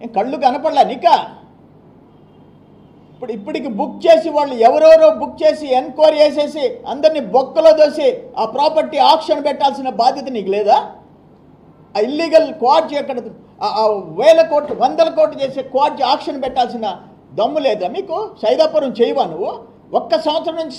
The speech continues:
సైదాపురం దోచుకుంటుంటే నీ కళ్ళు కనపడలే? నువ్వు కలెక్టర్వా నువ్వు? నువ్వు ఒక ఎస్పీవా? వీటన్నిటి మీద ఎంక్వైరీ చేస్తాం. నేనైతే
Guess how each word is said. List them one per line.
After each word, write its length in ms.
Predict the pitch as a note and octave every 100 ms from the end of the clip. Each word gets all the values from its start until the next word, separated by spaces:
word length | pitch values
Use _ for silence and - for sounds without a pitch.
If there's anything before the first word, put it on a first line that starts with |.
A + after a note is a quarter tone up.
| C4+
సైదాపురం 520 | C#4 D4+ D4+ D4 B3
దోచుకుంటుంటే 600 | B3 - C#4+ C4+ C4 C4+
నీ 120 | C4
కళ్ళు 340 | - B3+ D#4
కనపడలే? 580 | E4+ C4+ D4+ D#4+ E4 - - - - _ -
నువ్వు 180 | C4 -
కలెక్టర్వా 520 | B3+ D#4 - F4 B3+
నువ్వు? 260 | E3+ C#3+ E4+ - - _ _
నువ్వు 140 | G#3 B3+
ఒక 80 | C4
ఎస్పీవా? 500 | C4 - F#4 B3 A#3 - - - - _ _ _ _ _ - - _ _ _ _ - - - - _ _ _ _ _ _ - - _ - _ _ _ - _ _ _ - _ _ -
వీటన్నిటి 480 | F3 G#3+ C4 D4+ D4
మీద 180 | C#4 C4+
ఎంక్వైరీ 400 | B3 B3+ B3 A#3
చేస్తాం. 380 | A3 A3+ F3+ - - _ _ - _ - - _ _ _ _ _
నేనైతే 760 | F3 A3+ C4 C4 D4 G#3 -